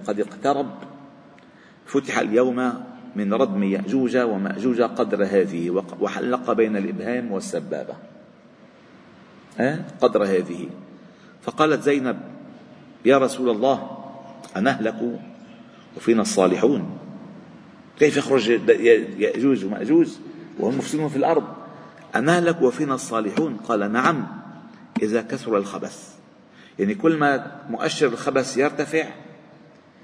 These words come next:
مؤشر الدجال يقت-، ال-، ال-، يأجوج ومأجوج يقترب. كلما منسوب الفساد يرتفع،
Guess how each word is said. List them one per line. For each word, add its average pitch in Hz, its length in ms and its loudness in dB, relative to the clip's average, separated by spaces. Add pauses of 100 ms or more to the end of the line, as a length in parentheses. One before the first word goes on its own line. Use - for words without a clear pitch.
(220)
مؤشر 131 320 2
الدجال 107 400 6
يقت-، 104 200 0
ال-، 101 300 2
ال-، 98 200 -2
يأجوج 120 280 0
ومأجوج 110 280 -4
يقترب. 87 360 -4 (920)
كلما 120 640 4 (500)
منسوب 110 720 6 (240)
الفساد 110 800 4 (760)
يرتفع، 139 720 4